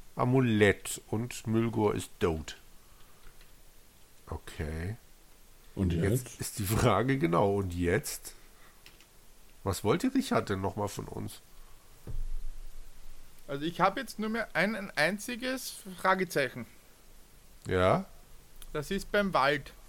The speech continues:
Speaker 2: Bei dem
Speaker 1: Aha.
Speaker 2: Wasserfall, oder was?
Speaker 3: Nach dem, äh, nach
Speaker 2: Hm.
Speaker 3: der Lichtung, Wasserfall, rechts Ufer, nördlich Lichtung, links Wald und da gibt's nach Norden noch ein Fragezeichen. Da konnten wir nicht hin, weil da irgendeine böse Aura und zwar, wo, wo der Wald ganz vertrocknet
Speaker 2: Ah,
Speaker 3: und so weiter.
Speaker 1: Böse
Speaker 2: stimmt.
Speaker 1: Aura ist gut, wir haben ein Amulett.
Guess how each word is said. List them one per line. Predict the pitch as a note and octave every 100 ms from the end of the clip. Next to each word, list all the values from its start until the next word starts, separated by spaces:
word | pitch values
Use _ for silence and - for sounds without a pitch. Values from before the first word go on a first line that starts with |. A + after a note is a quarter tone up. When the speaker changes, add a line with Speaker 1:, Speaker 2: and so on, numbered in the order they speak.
| - - - - - - - - -
Speaker 2:
Bei | F2
dem | F#2+
Speaker 1:
Aha. | A#2+
Speaker 2:
Wasserfall, | G#2+ B2 - - G#2+ G2 C3+
oder | F2 F#2+
was? | G#2 F3 -
Speaker 3:
Nach | D3+ E3+
dem, | - A3 G#3+
äh, | - F3+
nach | F#3
Speaker 2:
Hm. | G3
Speaker 3:
der | A#3
Lichtung, | G#3+ - - D4 A3
Wasserfall, | A3+ - C4 B3+ B3+ B3
rechts | G#3+ G#3+ -
Ufer, | G#3+ B3 - A#3+
nördlich | A3 F#3+ F#3 F3 F3+
Lichtung, | B3 - B3+ B3
links | A#3 G3 F3+ E3+ -
Wald | A3+ E4
und | A#3+ G#3+
da | G3
gibt's | A3 G3+ G#3
nach | G3
Norden | E3 D3 G#3 C#4
noch | A#3+ G3
ein | F3
Fragezeichen. | D3 F3+ G3+ A3+ -
Da | A#3+
konnten | - G3+ G3+
wir | G3+
nicht | E3+
hin, | A3
weil | G#3
da | F#3+
irgendeine | F#3+ F#3+ F#3 F3
böse | E3+ E3+ -
Aura | C#3+ C#3+ C#3
und | C3
zwar, | C3+ D3
wo, | D3+
wo | D3+
der | E3 D3
Wald | C3+ D3+ -
ganz | C#3+ -
vertrocknet | C#3+ - C3 B2
Speaker 2:
Ah, | C#3
Speaker 3:
und | C3+
so | B2
weiter. | B2+
Speaker 1:
Böse | F#3
Speaker 2:
stimmt. | D3 B2+
Speaker 1:
Aura | D3+ G3+ G3 D#3+
ist | - -
gut, | G2+ G2
wir | F#2+
haben | C#3
ein | E3+
Amulett. | D#3+ E3 F#2+ D#2 -